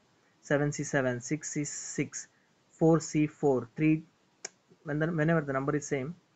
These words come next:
straight away you will write the answer one without solving also. Okay, now we'll see the next one,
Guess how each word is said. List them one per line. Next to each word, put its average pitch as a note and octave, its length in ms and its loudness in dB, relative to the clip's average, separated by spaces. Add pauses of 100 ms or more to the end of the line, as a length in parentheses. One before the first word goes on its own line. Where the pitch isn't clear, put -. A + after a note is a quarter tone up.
(200)
straight D#3+ 300 2
away B2+ 140 2
you B2+ 100 2
will A#2+ 60 0
write B2 260 -2
the B2+ 80 -2
answer B2 400 -2 (360)
one D3 300 -6 (400)
without C#3 380 4 (180)
solving B2 360 -4
also. - 300 -16 (1700)
Okay, F3 300 0 (1400)
now B2 320 -2 (200)
we'll C#3 140 -2
see D#3+ 120 -6
the D3+ 100 -2
next D#3+ 300 -2
one, D#3 220 -2